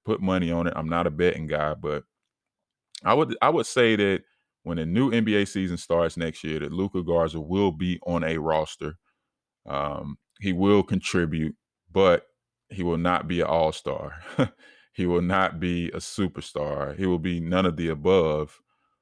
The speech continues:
Um, and I, and I'll say right now that he'll get drafted. He'll be the guy that gets drafted at the end of the second round. Somebody will take a chance on him. So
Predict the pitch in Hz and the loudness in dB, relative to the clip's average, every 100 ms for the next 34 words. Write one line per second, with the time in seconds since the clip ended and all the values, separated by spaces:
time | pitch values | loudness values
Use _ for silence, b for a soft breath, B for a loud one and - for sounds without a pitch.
0 | _ - 82 87 85 85 82 82 - _ | _ -4 0 2 4 2 -2 -8 -12 _
1 | _ - 113 143 - 180 - 190 151 117 | _ -6 0 0 2 0 2 4 6 6
2 | 90 95 95 90 90 131 147 101 85 78 | 4 2 2 2 -2 2 2 2 -2 -4
3 | 73 69 - - _ _ _ _ 120 135 | -6 -8 -14 -20 _ _ _ _ 0 2
4 | 127 110 104 101 90 87 71 90 87 85 | 2 4 6 6 4 -2 0 2 2 -2
5 | 82 - 85 85 80 - 80 78 67 78 | -4 -4 -6 -6 -6 -6 -8 -6 -6 -6
6 | 76 - 107 95 87 - 82 76 - 78 | -6 -2 2 4 2 0 -4 -4 -8 -8
7 | - 76 71 73 - 78 76 | -10 -8 -8 -10 -6 -4 -4